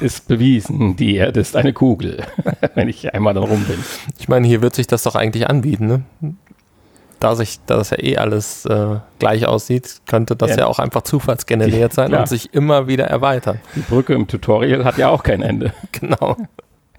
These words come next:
Speaker 1: Ja, okay. Aber ich denke, wenn man mal Zeit, äh, einen Zeitvertreib braucht, kann man das durchaus mal eine Stunde reinwerfen.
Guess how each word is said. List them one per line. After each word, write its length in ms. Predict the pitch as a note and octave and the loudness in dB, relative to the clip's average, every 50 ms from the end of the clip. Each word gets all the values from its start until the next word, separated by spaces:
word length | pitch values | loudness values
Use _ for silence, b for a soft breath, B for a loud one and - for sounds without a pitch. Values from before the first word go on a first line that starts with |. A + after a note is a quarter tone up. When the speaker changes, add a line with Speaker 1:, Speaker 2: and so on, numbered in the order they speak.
| _ _ _ _ _ _ _ B F3 G3 B B B B B B B B B B B B B B B B B B B B B | _ _ _ _ _ _ _ B -6 -6 B B B B B B B B B B B B B B B B B B B B B
Speaker 1:
Ja, 180 | - - C#3 A2 | 0 2 2 2
okay. 400 | A#2 - - D3 G#2+ F#2 F2 E2+ - - - - _ _ _ _ _ _ _ b b b b b b b b b _ _ | 2 2 2 2 2 2 0 -4 -8 -18 -20 -20 _ _ _ _ _ _ _ b b b b b b b b b _ _
Aber 220 | - C3+ C3 C3+ C3 | 0 2 4 4 2
ich 80 | B2 | 2
denke, 520 | - C3 B2+ B2 B2+ B2 B2 A#2+ A#2 A#2+ - - - - - - - - - _ - | 2 0 2 2 4 4 4 4 2 0 -6 -8 -10 -12 -12 -14 -14 -18 -20 _ -8
wenn 100 | - C#3 | -4 -2
man 140 | A#2+ A2+ G#2 | 0 0 2
mal 160 | G2+ G2+ G2 | 2 0 0
Zeit, 340 | - - G#2+ A2 A2+ - - B B B B - | 2 2 2 2 2 -2 -12 B B B B -14
äh, 60 | - - - - - - | -12 -8 -6 -4 -2 -2
einen 140 | - - - | -2 -2 -2
Zeitvertreib 520 | - A#2 A2+ G#2+ - G2+ - - G2 G2 | 0 0 0 2 2 0 2 2 0 0
braucht, 280 | - - A2 G2+ G2+ - | 0 0 0 0 0 2
kann 140 | - A2+ - | 0 0 2
man 100 | C#3 - | 2 2
das 160 | - G#2+ - | 0 0 -2
durchaus 380 | - A#2 A2 - - G2+ - - | -2 -4 -2 0 -2 -2 -2 -2
mal 260 | - - F#2+ G2 B2+ | -2 -2 -2 -2 -2
eine 180 | G#2+ G#2 - - | -4 -4 -6 -6
Stunde 340 | - - - G#2+ F#2+ F#2 F2+ | -6 -4 -4 -4 -2 -2 -2
reinwerfen. 500 | F2+ F2+ F2+ F2+ F2 E2+ E2 - A2+ | -2 0 0 0 0 -2 -4 -6 -10